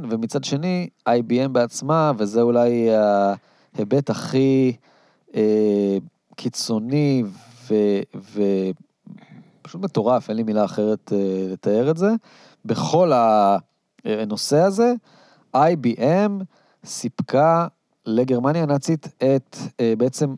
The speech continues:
מנגנון, מה שהיה אז מנגנון המחשוב, זה כרטיסיות ניקוב לניהול רצח העם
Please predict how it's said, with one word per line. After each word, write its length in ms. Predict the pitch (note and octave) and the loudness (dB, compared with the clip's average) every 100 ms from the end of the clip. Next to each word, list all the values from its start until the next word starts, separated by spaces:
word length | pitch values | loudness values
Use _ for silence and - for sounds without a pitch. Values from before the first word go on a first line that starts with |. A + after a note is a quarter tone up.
| - | -8
מנגנון, 640 | A#2 B2 A#2 A#2+ D#3 D#3 C3 | -4 -4 -2 -2 -2 -4 -6
מה 100 | B2+ | -8
שהיה 240 | B2+ B2+ | -2 0
אז 100 | B2+ | 0
מנגנון 320 | A#2+ B2 B2 C3+ | 0 -4 -4 -4
המחשוב, 760 | C3 C3 - - G3+ D#3 G#2 G#2+ | -4 -6 -8 -2 0 0 -2 -6
זה 140 | A2+ | -8
כרטיסיות 680 | - A2 - - C#3+ E3 D#3 | -6 -8 -8 -6 -2 0 -2
ניקוב 540 | B2+ - - G3+ B3 B3+ - _ _ _ _ _ _ _ _ - - - - | -8 -6 0 0 0 -4 -8 _ _ _ _ _ _ _ _ -20 -20 -20 -2
לניהול 680 | C3+ D#3 D3+ D3 E3+ A3+ A#3+ - _ _ _ _ _ _ _ _ _ _ _ - | 0 2 2 2 4 2 0 -6 _ _ _ _ _ _ _ _ _ _ _ -4
רצח 720 | C3 E3 - G3 F#3+ - - | 0 0 2 0 0 -2 -4
העם 420 | B2+ C3 C#3 C#3 | -2 2 0 -2